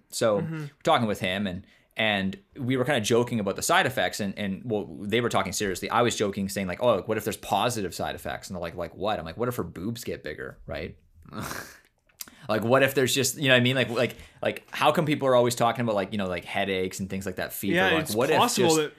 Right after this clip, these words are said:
Speaker 2: that
Speaker 1: yeah, what
Speaker 2: positive
Speaker 1: if, like,
Speaker 2: side
Speaker 1: I'm like,
Speaker 2: effects
Speaker 1: yeah.
Speaker 2: happen.
Speaker 1: I was like, "Honestly, like, low key, like, what if, right?" And then no
Speaker 2: <laughs>
Speaker 1: fucking word of a lie.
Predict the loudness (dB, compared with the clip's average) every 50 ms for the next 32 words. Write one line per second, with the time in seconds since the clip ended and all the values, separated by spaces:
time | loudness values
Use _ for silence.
0 | -16 -18 -14 -10 -10 -8 0 6 8 8 8 8 8 8 10 10 10 8 8 8
1 | 8 8 8 8 6 6 8 6 8 8 8 8 6 6 2 -4 -12 -14 -8 0
2 | 2 2 4 4 4 4 4 4 4 4 4 4 4 6 6 6 4 4 2 -4
3 | 0 2 4 4 4 2 0 0 0 0 0 -2 -2 2 4 6 6 6 4 2
4 | 0 0 -2 0 0 0 -2 -2 0 2 2 4 4 4 2 2 4 4 6 8
5 | 8 8 8 8 6 4 0 -8 _ _ _ _ _ -2 2 2 2 4 2 -2
6 | -2 -2 -4 -8 -8 -8 -2 2 4 4 6 6 4 4 2 0 0 0 0 2
7 | 2 2 4 2 2 0 -2 -4 -6